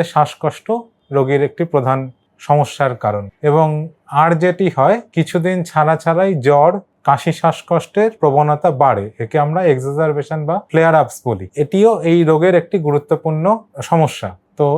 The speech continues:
এই রোগের ক্ষেত্রে আমরা normally সিটি স্ক্যান করে এই রোগটিকে চিহ্নিত করতে পারি। এর ক্ষেত্রে চিকিৎসা পদ্ধতির মধ্যে প্রথমেই ধুলো ধোয়া বা এই সব সমস্যার থেকে দূরে থাকতে হবে। এই রোগের অন্যতম প্রধান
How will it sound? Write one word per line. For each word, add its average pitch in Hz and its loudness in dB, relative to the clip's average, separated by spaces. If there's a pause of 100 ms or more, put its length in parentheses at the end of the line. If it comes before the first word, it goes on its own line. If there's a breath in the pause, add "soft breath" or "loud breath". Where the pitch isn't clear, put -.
(260)
এই 180 4 (320)
রোগের 170 2
ক্ষেত্রে 170 -2 (520)
আমরা 156 0 (100)
normally 160 2
সিটি 175 -2
স্ক্যান 175 -2 (100)
করে 175 4 (120)
এই 160 4
রোগটিকে 160 -2 (240)
চিহ্নিত 156 0 (120)
করতে 151 0
পারি। 143 2 (420)
এর 156 0
ক্ষেত্রে 175 -2 (120)
চিকিৎসা 180 -4
পদ্ধতির 175 -2
মধ্যে 175 -4 (100)
প্রথমেই 165 -4 (300)
ধুলো 151 2 (120)
ধোয়া 151 4 (280)
বা 147 4 (220)
এই 151 -2 (120)
সব 156 0 (400)
সমস্যার 147 -2
থেকে 151 -2 (120)
দূরে 139 2
থাকতে 113 -4
হবে। 98 -8 (340)
এই 170 0 (100)
রোগের 190 0 (120)
অন্যতম 180 0 (180)
প্রধান 165 2